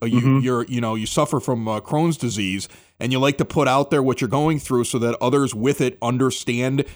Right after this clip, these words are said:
Speaker 1: that there's people out there going through what they're going through and to bring awareness to the disease. It looked like you went through quite a thing recently. How are you feeling?
Speaker 2: I'm doing really well. Yeah, I,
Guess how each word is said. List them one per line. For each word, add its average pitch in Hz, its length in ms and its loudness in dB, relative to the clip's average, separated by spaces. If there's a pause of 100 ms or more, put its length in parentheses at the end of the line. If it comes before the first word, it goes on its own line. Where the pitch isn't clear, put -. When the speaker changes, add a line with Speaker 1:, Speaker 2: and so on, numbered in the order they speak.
(160)
Speaker 1:
that 120 100 -2
there's 135 180 2
people 143 360 0
out 135 180 2
there 135 140 2
going 127 320 0
through 135 160 2
what 123 160 2
they're 143 180 4
going 123 280 2
through 120 200 -2
and 120 80 0
to 117 60 -2
bring 123 180 0
awareness 123 560 0
to 135 100 0
the 113 120 -2
disease. 113 640 0 (220)
It 117 80 -4
looked 156 180 2
like - 180 4
you 175 100 4
went 151 240 0
through 165 160 2
quite 160 360 2
a 156 60 4
thing 170 300 2
recently. 123 460 -2
How 135 120 2
are 151 60 4
you 139 80 2
feeling? 170 420 -2 (320)
Speaker 2:
I'm 165 360 4
doing 185 240 4
really 175 240 4
well. 135 500 4
Yeah, 120 200 0
I, 117 280 0